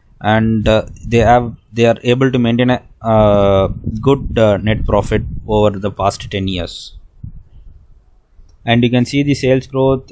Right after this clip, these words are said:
it had a splendid sales growth, uh, during the past, uh, ten years, but in the recent two years, i-, it has, uh, like, uh, uh,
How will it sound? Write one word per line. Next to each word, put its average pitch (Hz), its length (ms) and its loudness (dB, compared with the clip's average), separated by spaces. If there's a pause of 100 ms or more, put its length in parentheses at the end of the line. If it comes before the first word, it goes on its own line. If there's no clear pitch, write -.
it 113 140 -10
had 117 160 2
a 113 60 0
splendid 117 520 -6
sales 120 260 -2
growth, 123 340 2 (580)
uh, 101 240 0
during 110 340 -2
the 107 100 -2
past, 107 460 0 (240)
uh, 123 180 0 (400)
ten 113 180 -4
years, 120 420 -2 (560)
but 110 260 0 (140)
in 120 80 -4
the 117 80 2
recent 123 360 0
two 123 200 0
years, 123 640 0 (100)
i-, - 300 -8 (100)
it 113 80 -2
has, 117 400 -2
uh, 110 100 2
like, 104 360 -2
uh, 101 200 2 (160)
uh, 104 180 0